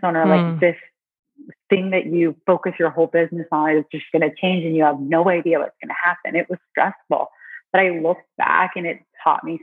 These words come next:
Speaker 1: so much. I learned so much. Like, we, like, really got stronger as a business, as a team. And I think it even helped our clients,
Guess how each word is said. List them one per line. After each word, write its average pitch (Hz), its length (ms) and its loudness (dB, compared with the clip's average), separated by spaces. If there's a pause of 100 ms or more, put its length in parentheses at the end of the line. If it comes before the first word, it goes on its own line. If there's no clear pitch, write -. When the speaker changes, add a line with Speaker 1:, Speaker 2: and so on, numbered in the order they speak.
Speaker 1:
so 165 120 -2
much. 156 260 -2
I 151 120 0
learned 151 500 -2
so 160 120 -2
much. 151 300 2
Like, 156 260 -4 (460)
we, 160 480 2 (140)
like, 165 180 4 (220)
really 170 260 2
got 151 240 2 (100)
stronger 147 440 0
as 143 200 0
a 147 60 0
business, 147 480 0
as 139 160 0
a 143 100 -2 (120)
team. 147 440 -2 (420)
And 185 120 2
I 180 120 4
think 180 200 0
it 180 120 4
even 170 180 2
helped 165 260 -2
our - 120 2
clients, 175 560 -2